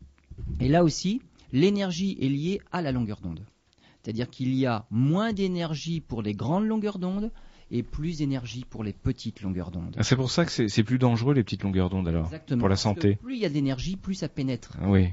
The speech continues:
Speaker 1: On va dire, par exemple, bon, si on se fait éclairer par une lampe jaune, bon, on est éclairé par une lampe jaune, il se passe pas grand-chose.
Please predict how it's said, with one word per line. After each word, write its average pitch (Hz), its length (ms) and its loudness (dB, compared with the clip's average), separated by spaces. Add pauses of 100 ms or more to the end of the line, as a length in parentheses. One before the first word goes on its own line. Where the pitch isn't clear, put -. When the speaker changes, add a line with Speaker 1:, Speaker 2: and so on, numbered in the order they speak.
Speaker 1:
On - 20 -12
va 131 160 -2
dire, 139 260 2
par 101 200 -4
exemple, 123 260 2
bon, 110 160 0 (220)
si - 160 -6
on 113 320 0
se - 80 -6
fait 120 140 -2
éclairer 113 340 -2
par 110 180 -4
une 101 140 0
lampe 101 160 0
jaune, 156 320 4
bon, 123 120 0 (120)
on 90 40 -4
est 95 100 -4
éclairé 110 300 -4
par 104 140 -6
une 107 140 0
lampe 117 180 2
jaune, 156 220 0
il - 20 -2
se - 80 -6
passe 127 160 -6
pas 123 140 -6
grand-chose. 98 480 -8